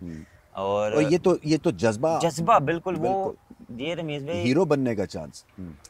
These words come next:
Speaker 1: और, अ, वाइट बॉल क्रिकेट में मतलब पावर हिटिंग का एक सब्जेक्ट है जो कि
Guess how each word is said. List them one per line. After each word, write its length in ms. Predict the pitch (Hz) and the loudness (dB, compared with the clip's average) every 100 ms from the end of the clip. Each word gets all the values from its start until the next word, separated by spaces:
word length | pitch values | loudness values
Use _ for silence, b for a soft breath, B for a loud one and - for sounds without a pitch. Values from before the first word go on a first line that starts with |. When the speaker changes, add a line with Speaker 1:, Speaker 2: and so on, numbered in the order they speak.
| - _ | -20 _
Speaker 1:
और, 160 | 131 139 | 0 0
अ, 40 | - _ 123 | -4 _ -6
वाइट 420 | 113 95 123 160 | -4 0 0 2
बॉल 220 | 160 190 | 0 0
क्रिकेट 340 | - 170 175 | -2 -4 -4
में 240 | 165 160 147 _ _ _ | -2 -4 -4 _ _ _
मतलब 240 | 135 156 139 - - - | 2 2 0 -10 -20 0
पावर 240 | 143 165 | 2 4
हिटिंग 300 | 165 165 156 | 2 2 2
का 80 | 147 | 2
एक 100 | 135 | 2
सब्जेक्ट 460 | - 120 107 123 123 | 2 2 2 2 4
है 140 | 117 | 4
जो 140 | 110 | 4
कि 360 | 110 120 110 | 0 4 4